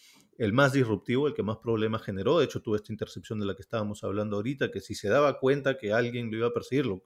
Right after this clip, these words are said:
era impensado con la ventaja que tenía que alguien te persiga. Si él se daba cuenta que lo perseguían, probablemente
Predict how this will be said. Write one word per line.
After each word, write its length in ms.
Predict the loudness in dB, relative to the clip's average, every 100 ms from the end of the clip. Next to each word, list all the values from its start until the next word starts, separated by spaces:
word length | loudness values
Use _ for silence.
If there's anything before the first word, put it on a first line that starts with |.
| -10
era 180 | -4 -2
impensado 600 | 0 0 2 2 2 2
con 100 | 0
la 80 | -2
ventaja 340 | -4 -4 -6
que 80 | -8
tenía 380 | -8 -6 -6 -8 _ _ _ _ _
que 60 | -2
alguien 300 | 0 -2 -8 _
te 100 | -2
persiga. 460 | -2 0 4 2 2
Si 140 | -4
él 60 | 0
se 120 | 4
daba 180 | 4 4
cuenta 220 | 0 0
que 60 |
lo 100 | 0
perseguían, 520 | -2 -4 -2 0 -2 -2
probablemente 960 | 0 2 4 2 0 -2 -2 -2 -2